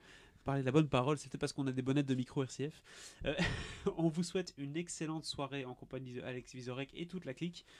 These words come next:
sur la R T B F. Et nous, on, on, on se revoit très prochainement, euh, notamment via les interviews qu'on va publier au compte-gouttes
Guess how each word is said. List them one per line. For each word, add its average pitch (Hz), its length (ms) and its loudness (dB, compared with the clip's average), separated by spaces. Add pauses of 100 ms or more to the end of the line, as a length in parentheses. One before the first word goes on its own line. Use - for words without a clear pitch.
(300)
sur 160 160 2
la 143 100 6
R 135 60 -2
T - 100 -2
B 131 180 6
F. 175 100 -2
Et 139 120 0
nous, 165 300 2
on, 131 240 -2
on, 135 160 -4 (100)
on 135 140 -2
se 131 160 0
revoit 131 400 2
très 170 400 -2
prochainement, 131 580 0 (420)
euh, 120 120 -2
notamment 123 340 -4
via 123 160 -4
les 117 160 -6
interviews 117 400 -8
qu'on 120 140 -4
va 117 100 -6
publier 117 440 -2
au 135 100 0
compte-gouttes 127 500 -4